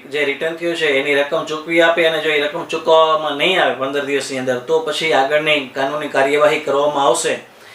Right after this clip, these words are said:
એવો નોટિસમાં ઉલ્લેખ કરવો ફરજિયાત છે. એટલે પંદર દિવસનો જે સમયગાળો છે એ પણ મેન્ડેટરી છે, કાયદામાં એની જોગવાઈ છે. એટલે નોટિસ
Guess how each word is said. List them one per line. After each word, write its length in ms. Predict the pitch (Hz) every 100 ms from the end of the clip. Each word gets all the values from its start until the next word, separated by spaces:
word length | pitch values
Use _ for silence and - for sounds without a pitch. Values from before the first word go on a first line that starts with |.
| - 143
એવો 160 | 151
નોટિસમાં 560 | 143 147 160 160 170 143
ઉલ્લેખ 260 | 151 160 156
કરવો 200 | 165 160
ફરજિયાત 500 | 156 160 160 170 165
છે. 140 | 170 160
એટલે 200 | 156 151
પંદર 340 | 156 156 196
દિવસનો 420 | 170 170 170 165 156
જે 100 | 143
સમયગાળો 640 | 147 190 202 160 135 123
છે 160 | 123 107 - - - -
એ 80 | 156
પણ 220 | 165 165
મેન્ડેટરી 600 | 156 170 175 175 175 170
છે, 120 | 175
કાયદામાં 500 | 165 151 156 165 165
એની 200 | 160 151
જોગવાઈ 360 | 139 147 165 165
છે. 120 | 170
એટલે 220 | 156 156 147
નોટિસ 380 | 139 135 185